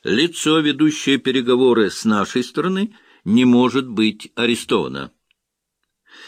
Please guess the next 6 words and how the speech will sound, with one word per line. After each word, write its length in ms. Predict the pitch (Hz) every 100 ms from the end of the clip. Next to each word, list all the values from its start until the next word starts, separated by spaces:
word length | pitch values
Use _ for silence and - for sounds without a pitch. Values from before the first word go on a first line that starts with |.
| -
Его 240 | 110 135
нельзя 500 | 151 160 131 147 175
взять 360 | 160 156 170 165
в 80 | -
качестве 520 | 139 151 - - 147
заложника 720 | 147 147 147 131 156 180 202